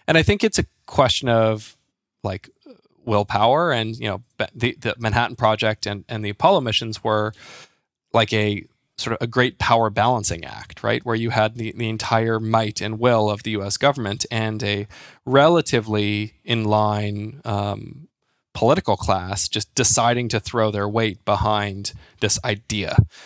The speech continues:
so that America could best the Soviets, right? And, um, in, in the Apollo sense, and defeat, um, Nazism in the, you know, um,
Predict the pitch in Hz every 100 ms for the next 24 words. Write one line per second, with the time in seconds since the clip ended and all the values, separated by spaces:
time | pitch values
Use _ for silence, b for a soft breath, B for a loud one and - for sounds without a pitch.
0 | B B 120 98 95 113 113 107 110 104
1 | 104 - 104 101 95 95 - - - b
2 | b b b _ 101 - 87 - - -
3 | - _ - 104 107 - - 113 101 98
4 | - - 95 98 101 98 104 92 80 104
5 | 98 92 - - 98 - 107 101 104 -
6 | - _ _ - - 117 98 - - b
7 | b b _ _ - 98 101 117 160 -
8 | 92 - 87 95 101 95 101 107 - -
9 | _ _ 113 50 50 - 104 107 113 -
10 | -